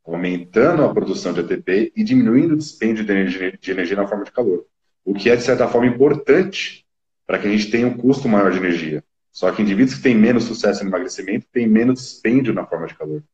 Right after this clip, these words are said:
Então, é um modelo de defesa que o corpo utiliza pra minimizar esse, esse efeito que a restrição calórica está causando.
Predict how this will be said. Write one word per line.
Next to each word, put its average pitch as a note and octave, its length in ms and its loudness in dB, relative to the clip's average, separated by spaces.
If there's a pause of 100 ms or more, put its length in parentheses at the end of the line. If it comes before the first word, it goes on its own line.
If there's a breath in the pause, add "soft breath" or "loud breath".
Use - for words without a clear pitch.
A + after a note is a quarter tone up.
(280)
Então, F#2+ 160 2
é - 20 4
um - 20 6
modelo A2+ 440 4
de A2+ 80 0
defesa A2 760 2 (400)
que F#2+ 60 -6
o F2+ 40 -8
corpo G#2+ 280 2
utiliza G2 640 0 (300)
pra F#2+ 180 2
minimizar C#3 1160 2 (400)
esse, F#2 1000 0
esse E2+ 240 -6
efeito A#2+ 420 2
que A2 140 0
a G2+ 80 4
restrição G#2+ 360 -2
calórica G2+ 280 0
está - 160 -2
causando. G2+ 440 0